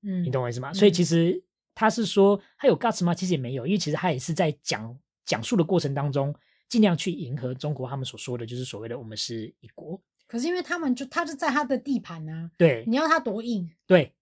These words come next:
Speaker 1: 你是想要他死是不是？
Speaker 2: 对。
Speaker 1: <laughs> 你想看他死啊？
Speaker 2: 对，所以我就觉得就是说，
Speaker 1: <laughs>
Speaker 2: 好，他今天会被，因为我跟你讲，就是台湾人，我跟你讲，其实我也觉得这件事情，就是说，你有没有发现这次马英九出访这件事情，其实在台湾骂声比较小，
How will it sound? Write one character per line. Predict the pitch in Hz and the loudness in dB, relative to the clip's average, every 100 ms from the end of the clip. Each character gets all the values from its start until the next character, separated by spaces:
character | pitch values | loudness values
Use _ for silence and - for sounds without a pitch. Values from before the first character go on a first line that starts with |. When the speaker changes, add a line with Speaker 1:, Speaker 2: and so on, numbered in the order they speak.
| - | -2
Speaker 1:
你 | 262 | 2
是 | 262 403 | 2 2
想 | 269 | 2
要 | 269 | 2
他 | 320 | 2
死 | - - 180 | 0 -10 -10
是 | 170 | -4
不 | 214 | 6
是？ | 220 | 10
Speaker 2:
对。 | 285 240 285 311 | 12 10 6 6
Speaker 1:
<laughs> | - - - | 6 8 12
你 | - | 12
想 | 320 | 10
看 | 339 | 4
他 | 440 392 453 - | 4 6 4 2
死 | - 392 | 8 10
啊？ | |
Speaker 2:
对， | 277 | 12
所 | 247 349 | 12 10
以 | |
我 | 330 | 10
就 | 359 | 8
觉 | |
得 | 285 | 6
就 | 320 | 6
是 | 320 | 6
说， | 349 277 | 4 2
Speaker 1:
<laughs> | - | 2
Speaker 2:
好， | 185 190 | 6 6
他 | |
今 | 311 320 | 4 0
天 | 311 | 2
会 | 302 | 2
被， | 226 254 | 4 4
因 | 190 | 4
为 | 285 | 4
我 | |
跟 | 180 | 4
你 | |
讲， | 135 | 4
就 | 180 | 4
是 | 254 - _ - | 2 2 _ 0
台 | 180 | 4
湾 | 233 | 6
人， | 226 127 | 4 2
我 | 156 | 4
跟 | |
你 | 254 | 4
讲， | |
其 | 143 175 | 4 4
实 | |
我 | 214 | 4
也 | 139 | 4
觉 | 139 | 2
得 | |
这 | 143 | 2
件 | 170 | 2
事 | 170 | 2
情， | 131 | 2
就 | 160 | 2
是 | 170 | 4
说， | 180 - - | 2 0 2
你 | |
有 | |
没 | 277 | 4
有 | |
发 | 214 | 6
现 | 226 202 | 4 2
这 | - 214 | 2 0
次 | 165 - 180 147 | 2 2 2 0
马 | 120 | 0
英 | 160 | -2
九 | 110 | -2
出 | - 147 | -6 -6
访 | 139 101 | -4 -6
这 | 117 | -6
件 | 123 | -6
事 | 127 | -6
情， | 110 - - - | -8 -10 -16 0
其 | 214 | 2
实 | 226 | 4
在 | 240 | 2
台 | - 135 | 0 0
湾 | 143 | 0
骂 | 170 139 | 2 0
声 | - 117 | -4 -8
比 | |
较 | 113 | -8
小， | - - | -8 -8